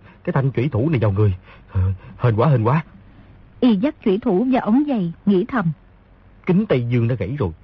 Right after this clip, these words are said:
Speaker 1: cái lão rùa đen đã biết mình là hàng giả, không thể trú lại trong cung nữa. Ai, chỉ đáng tiếc là bốn mươi lăm vạn bạc biến thành một diệp mừng hụt. Một người làm sao có được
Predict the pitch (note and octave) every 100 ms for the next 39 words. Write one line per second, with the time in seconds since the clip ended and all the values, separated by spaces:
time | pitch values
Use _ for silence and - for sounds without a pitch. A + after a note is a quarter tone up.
0 | - - - - - - A2+ E3 A2 G2+
1 | B2 A#2+ C3+ F#3 A#2 F2+ F2 F2+ F2 F2
2 | G#2+ F#3+ - - - - A2+ G2 G2+ G2
3 | D3+ G3 F#2 G2 A2+ B2+ A2 A2+ C#3+ -
4 | - - - - - - C#3 - G#2+ C3+
5 | F#3 - G3 - E3 E3 G3+ C4 F#3+ D3+
6 | D#3 C#3+ G2 A#2+ C#3 F#2+ - - - -
7 | - B3+ G4+ E4 G#2 G2 G2 - A#2+ -
8 | C3+ A2+ A#2+ E3 - _ _ _ _ -
9 | - C3 D3+ C#3+ B2 A#2+ E3+ D3 B2+ G#3
10 | C3+